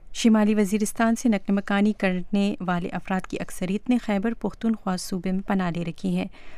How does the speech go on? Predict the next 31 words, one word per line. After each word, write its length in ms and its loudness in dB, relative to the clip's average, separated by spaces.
بہت 220 6
سے 120 4
فلاحی 340 2
ادارے 340 2
ان 220 2
کی 220 -2
امداد 400 -2
کے 140 -10
لیے 160 -2
کیمپ 380 -2
قائم 260 0
کر 180 -2
رہے 200 0
ہیں۔ 200 -2
خاص 380 0
طور 160 0
پر 220 0
رمضان 380 2
المبارک 580 -2
میں 140 2
سحر 280 -2
اور 80 -2
افطار 380 -4
کا 160 -4
بندوبست 480 -2
کیا 220 0
ہے۔ 140 -2
ایسے 340 4
ہی 180 6
چند 220 2
مراکز 520 0